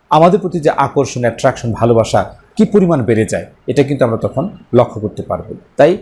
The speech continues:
প্রতিদিন আমরা বলবার জন্য চেষ্টা করব যে, "আমি তোমাকে ভালোবাসি।" দ্বিতীয় যে বিষয়টি বলবার জন্য চেষ্টা করব যে, "তুমি আমার জন্য খুবই গর্বের।" আমি যখন প্রতিদিন আমার বাচ্চাকে বলছি, "তুমি আমার জন্য গর্বের",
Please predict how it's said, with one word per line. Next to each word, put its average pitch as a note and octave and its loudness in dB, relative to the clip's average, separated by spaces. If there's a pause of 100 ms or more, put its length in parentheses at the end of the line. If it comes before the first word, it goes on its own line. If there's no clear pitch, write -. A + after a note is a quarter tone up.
(200)
প্রতিদিন G3+ 2
আমরা E3+ 2
বলবার C3 4
জন্য C#3+ -6
চেষ্টা - -12
করব F#2 -8 (260)
যে, A#2+ -4
"আমি A2+ 0
তোমাকে A2+ -4 (180)
ভালোবাসি।" G#2 -4 (460)
দ্বিতীয় D#3+ 4
যে G#3+ 4
বিষয়টি F#3+ 2
বলবার F3 4
জন্য F3+ -2
চেষ্টা F3 -4
করব D#3 2
যে, C#3+ 4
"তুমি G3 2 (120)
আমার D3 4
জন্য C#3 2
খুবই C3 0
গর্বের।" G2 0 (680)
আমি D#3 0
যখন E3+ 2
প্রতিদিন F#3+ 2
আমার D#3+ 4
বাচ্চাকে D3 -2
বলছি, A#2+ -2
"তুমি C3 0
আমার B2+ 2
জন্য A#2+ 0
গর্বের", G#2 2